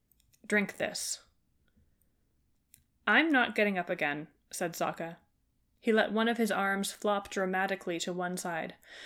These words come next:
"Pour it into my mouth and let me choke in peace." "It's hot." "So pour it slowly."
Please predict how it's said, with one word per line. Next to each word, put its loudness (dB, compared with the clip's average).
"Pour 10
it 10
into 0
my 2
mouth 0
and -2
let -2
me -2
choke -4
in -6
peace." -8
"It's 0
hot." -2
"So 0
pour -2
it -2
slowly." -4